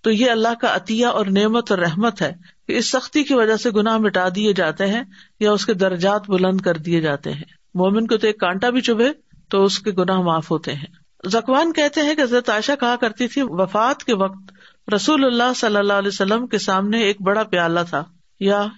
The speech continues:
चमड़े की थैली थी जिसमें पानी था। आप अपने दोनों हाथ इस बर्तन में डालते और फिर अपने हाथों को अपने चेहरे पर मलते और फरमाते, "ला इलाहा इल्लल्लाह, यकीनन मौत में सख्ती होती है।" फिर अपना हाथ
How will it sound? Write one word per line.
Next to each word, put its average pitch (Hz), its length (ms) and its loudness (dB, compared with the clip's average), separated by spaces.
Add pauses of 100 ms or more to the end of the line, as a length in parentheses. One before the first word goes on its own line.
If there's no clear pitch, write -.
चमड़े 208 320 2
की 220 140 -4
थैली 190 400 -2
थी 165 360 -6 (240)
जिसमें 247 340 0
पानी 202 400 0
था। 175 340 -8 (260)
आप 247 260 0
अपने 285 280 0
दोनों 254 360 2
हाथ 240 280 2
इस 214 160 -2
बर्तन 202 380 0
में 247 140 2
डालते 175 480 -2 (320)
और 214 240 -2
फिर 190 140 2
अपने 240 340 -2
हाथों 208 380 0
को 254 120 -2
अपने 226 360 0
चेहरे 233 360 0
पर 226 180 -2
मलते 190 380 0
और 233 100 2
फरमाते, 196 640 -2 (360)
"ला 220 220 2
इलाहा 214 360 0
इल्लल्लाह, 208 640 0 (380)
यकीनन 226 540 0
मौत 208 400 0
में 202 80 0
सख्ती - 380 -4
होती 165 320 -4
है।" 156 140 -6 (360)
फिर - 120 2
अपना 220 240 -2
हाथ 208 240 0